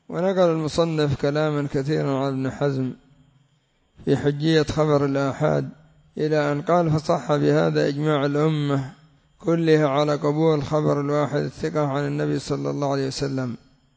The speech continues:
وأيضًا فإن جميع أهل الإسلام كانوا على قبول خبر الواحد الثقة عن النبي صلى الله عليه وسلم." إلى أن قال: "وقال ابن القيم رحمه الله،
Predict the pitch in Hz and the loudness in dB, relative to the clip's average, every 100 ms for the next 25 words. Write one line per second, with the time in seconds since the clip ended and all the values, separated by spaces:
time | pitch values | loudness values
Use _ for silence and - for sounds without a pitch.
0 | _ _ - 147 165 170 156 151 147 147 | _ _ -2 2 4 4 2 2 2 2
1 | 156 151 143 143 151 160 139 151 151 143 | 0 0 0 0 0 0 0 0 0 -2
2 | 143 147 160 170 165 151 151 147 139 147 | -4 -4 -2 -2 0 0 0 -2 -2 -2
3 | 143 147 156 147 147 151 143 139 147 143 | -2 -2 -2 -2 -2 -2 -2 -2 -2 -2
4 | 143 143 - 156 151 151 180 - - _ | -2 -6 -6 -6 -2 -4 -6 -14 -20 _
5 | _ _ _ _ - 143 147 147 156 151 | _ _ _ _ -8 -2 0 2 4 2
6 | 135 147 143 143 143 143 139 139 - 143 | 2 0 0 0 2 2 2 0 0 -4
7 | 131 123 - _ _ _ _ _ _ _ | -4 -6 -10 _ _ _ _ _ _ _
8 | _ _ _ _ _ _ _ - 151 156 | _ _ _ _ _ _ _ -4 0 2
9 | 156 147 185 190 175 165 170 165 156 151 | 0 2 4 4 4 2 2 4 4 2
10 | 165 156 151 151 170 165 156 151 143 151 | 0 0 -2 2 2 4 2 2 0 0
11 | 143 143 143 139 110 | 0 0 0 -2 -2